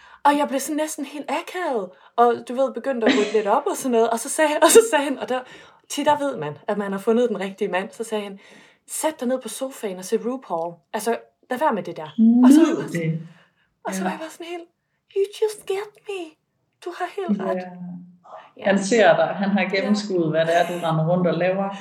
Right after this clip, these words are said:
Speaker 1: Ja.
Speaker 2: Og det skal man også, man skal, man skal holde sig selv lidt i ørerne med det der, fordi nogle gange, så de ting, vi gør, det er distraktioner.
Speaker 1: Ja.
Speaker 2: Og vi har brug for at sidde og være, altså,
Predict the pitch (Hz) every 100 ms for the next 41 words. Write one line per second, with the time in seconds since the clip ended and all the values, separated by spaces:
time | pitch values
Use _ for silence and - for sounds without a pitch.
0 | - - - 359 359 - 285 349 370 -
1 | 294 - 311 269 269 311 - 247 262 269
2 | 254 214 233 254 240 233 233 226 226 285
3 | 269 277 233 247 285 254 214 220 214 196
4 | 202 214 240 262 262 254 254 247 - 262
5 | 220 208 220 240 226 226 - 214 - 277
6 | 277 - - - _ _ - 190 - -
7 | 208 220 208 226 277 262 - 190 196 175
8 | - 196 208 220 226 160 160 185 180 175
9 | 180 - 175 - - - 196 80